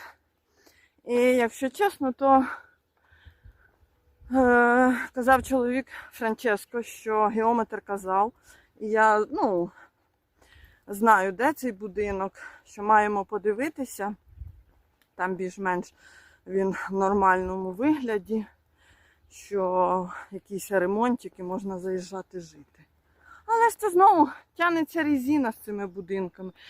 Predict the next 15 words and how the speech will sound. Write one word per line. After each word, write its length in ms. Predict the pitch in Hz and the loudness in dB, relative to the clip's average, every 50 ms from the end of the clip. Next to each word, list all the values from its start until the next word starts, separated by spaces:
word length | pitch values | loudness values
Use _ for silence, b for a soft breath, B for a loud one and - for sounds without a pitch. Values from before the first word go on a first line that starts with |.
| B B B B | B B B B
Я 120 | 262 262 | 2 2
ж 80 | 262 - | 2 2
кажу, 200 | - 269 247 240 | 0 -2 -2 -2
ті 160 | - - 269 | -4 -4 -6
будинки, 480 | 226 247 277 240 285 277 269 269 269 247 | -4 -2 0 2 4 4 4 2 0 -4
що 140 | - 269 262 | -2 0 2
я 120 | 254 254 | 2 2
вчора 340 | 233 - - 262 233 247 233 | 0 -2 -2 -2 0 0 2
бачила, 540 | 208 254 269 285 - - - 254 226 226 214 | 4 6 4 4 4 0 -6 -2 0 0 0
оця 240 | 202 - - 226 | 0 -2 -6 -10
стара 460 | 202 - - 233 226 233 233 226 220 220 | -8 -6 -4 0 2 4 4 4 4 2
архітектура, 800 | 202 _ - - 202 - 226 196 _ _ - 285 285 269 220 226 | -2 _ -12 -18 -16 -12 -12 -14 _ _ -6 -4 -2 -2 -4 -4
ще 300 | - - - 262 277 294 | -6 -6 -2 0 0 0
щось, 320 | - 240 208 196 - - b b b b b b b b b b b b | 0 -4 -6 -6 -8 -12 b b b b b b b b b b b b
ну, 480 | - 240 247 247 247 247 240 233 226 226 | -4 -2 0 2 2 4 4 4 2 2